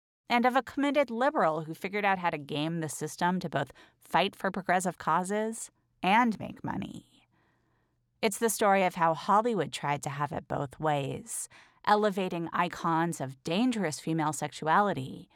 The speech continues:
and inviting audiences to thrill to taboo-breaking behavior,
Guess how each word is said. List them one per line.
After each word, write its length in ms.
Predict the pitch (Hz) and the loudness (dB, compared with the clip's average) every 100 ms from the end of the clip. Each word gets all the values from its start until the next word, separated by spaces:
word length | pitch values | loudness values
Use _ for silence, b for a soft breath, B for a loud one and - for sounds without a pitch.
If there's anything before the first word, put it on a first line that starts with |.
| b b b b b | b b b b b
and 180 | 202 208 | 2 2
inviting 480 | 196 185 180 175 | 2 4 4 2
audiences 800 | - 214 294 233 151 - 139 135 | 2 4 4 2 0 -2 -6 -6
to 120 | - 143 | -6 -6
thrill 460 | - 165 151 147 | -8 -4 0 0
to 220 | 131 147 | -2 -6
taboo-breaking 960 | 131 - - - 170 170 175 185 208 202 | -6 -6 -2 0 0 0 0 0 0 -2
behavior, 800 | 190 185 247 220 151 143 139 151 | 0 0 0 0 -2 -2 -4 -6